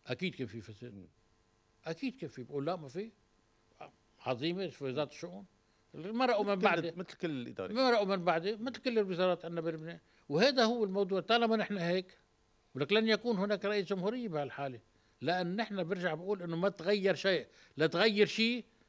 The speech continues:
Speaker 1: بدك تطيح بكل الطبقة الحاكمة بلبنان.
Speaker 2: من وين
Speaker 1: أوكي.
Speaker 2: بتجيب ناس من غير كوكب؟
Speaker 1: بدك تطيح فيها كلها، أوكي؟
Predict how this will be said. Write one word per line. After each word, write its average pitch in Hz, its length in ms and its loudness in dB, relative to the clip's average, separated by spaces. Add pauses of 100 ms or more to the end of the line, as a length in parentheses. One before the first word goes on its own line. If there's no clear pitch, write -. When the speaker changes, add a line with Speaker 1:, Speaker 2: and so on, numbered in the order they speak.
(140)
Speaker 1:
بدك 156 280 0
تطيح 196 500 0
بكل 220 1080 2 (140)
الطبقة 170 640 -4 (200)
الحاكمة 147 560 -2
بلبنان. 143 540 -4
Speaker 2:
من 107 120 -6
وين 139 260 -2
Speaker 1:
أوكي. 127 140 -4
Speaker 2:
بتجيب 98 260 -8
ناس 107 260 -10
من 110 60 -10
غير 107 160 -4
كوكب؟ 117 360 -8 (220)
Speaker 1:
بدك 175 400 2
تطيح 190 400 0
فيها 208 260 6
كلها، 170 380 2 (200)
أوكي؟ 160 340 -2